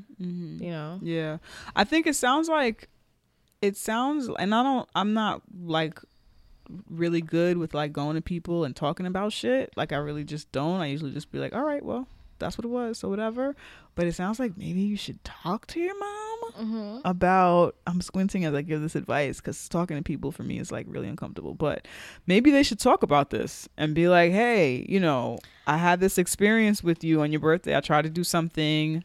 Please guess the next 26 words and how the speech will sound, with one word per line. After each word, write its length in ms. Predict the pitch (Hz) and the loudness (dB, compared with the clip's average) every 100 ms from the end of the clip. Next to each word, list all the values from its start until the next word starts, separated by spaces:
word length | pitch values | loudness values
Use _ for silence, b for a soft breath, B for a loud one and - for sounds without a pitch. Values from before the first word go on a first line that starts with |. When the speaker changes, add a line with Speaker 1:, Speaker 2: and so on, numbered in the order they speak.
| - | -6
Speaker 1:
nice 340 | 151 156 190 | -2 0 0
for 140 | - 180 | -2 -2
you, 600 | 147 139 127 127 120 151 - | 2 2 2 -2 -4 -8 -6
and 480 | 131 139 127 127 120 | -2 0 0 -2 -4
I 260 | - 135 143 - | 0 0 0 -6
was 180 | 131 156 | -6 -2
getting 240 | 160 170 175 | 4 6 6
the 120 | 160 | 2
impression 520 | 156 180 220 - 175 | 2 4 4 2 0
that 160 | 165 143 | 0 0
you 140 | 151 | 0
were 100 | 143 | 0
really 520 | 139 151 147 147 147 B B B - | 0 0 0 -2 -4 B B B 0
not 200 | 165 170 | 2 4
happy 360 | 185 214 - | 4 4 2
with 240 | 156 135 127 | 2 2 2
it. 180 | 120 117 | -4 -2
And 120 | 139 | 2
I 80 | 156 | 2
don't 160 | 170 | 4
know 120 | 180 165 | 4 2
if 100 | 180 | 2
you 100 | 156 | 0
were 120 | 156 | 2
not 180 | 156 160 | 2 2
happy 600 | 147 151 170 160 156 | 0 -2 0 0 0